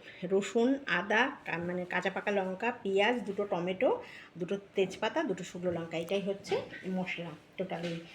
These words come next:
কাটা চচ্চড়ির মশলা হচ্ছে এটা। ভেটকি মাছের কাটা চচ্চড়ি করবো বন্ধুরা। আর এখানে দু-, দুটো মাঝারি সাইজের আলু কেটে নিয়েছি, এটা দিয়ে চচ্চড়িটা বানাবো। আর এই মশলাগুলো তুমি জানো, তোমরা জানো যে আমি মিক্সিতে বেটে নেবো ভালো করে। মিক্সিতে ভালো করে পেস্ট করে নিচ্ছি কাটা চচ্চড়ির মশলাটা।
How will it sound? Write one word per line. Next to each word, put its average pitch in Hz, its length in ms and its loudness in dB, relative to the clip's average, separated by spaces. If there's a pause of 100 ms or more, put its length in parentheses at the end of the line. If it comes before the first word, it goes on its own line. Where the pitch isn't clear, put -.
(140)
কাটা 196 180 0
চচ্চড়ির 220 540 0
মশলা 190 320 -2
হচ্ছে 226 200 -2
এটা। 196 240 2 (680)
ভেটকি 180 260 -6
মাছের 180 260 -4
কাটা 180 160 -4
চচ্চড়ি 180 340 -8
করবো 202 260 -2
বন্ধুরা। 240 300 0
আর 214 60 0
এখানে 190 260 -4
দু-, 190 260 -8 (540)
দুটো 190 200 2
মাঝারি 185 360 0
সাইজের 208 320 0
আলু 175 240 2
কেটে 160 180 -4
নিয়েছি, 156 480 -8
এটা 175 120 -2
দিয়ে 262 280 2
চচ্চড়িটা 190 480 -4
বানাবো। 170 400 -6 (580)
আর 180 120 0
এই 190 80 2
মশলাগুলো 214 500 0
তুমি 220 200 0
জানো, 208 300 0 (380)
তোমরা 196 280 2
জানো 196 280 0
যে 226 100 0
আমি 185 140 -2
মিক্সিতে 190 440 -4
বেটে 175 240 0
নেবো 165 300 -8
ভালো 165 140 -8 (100)
করে। 156 120 -14 (1700)
মিক্সিতে 262 320 0
ভালো 214 180 8
করে 262 140 6
পেস্ট 220 300 6
করে 208 160 6
নিচ্ছি 196 280 2
কাটা 185 260 8
চচ্চড়ির 254 440 4
মশলাটা। 185 500 4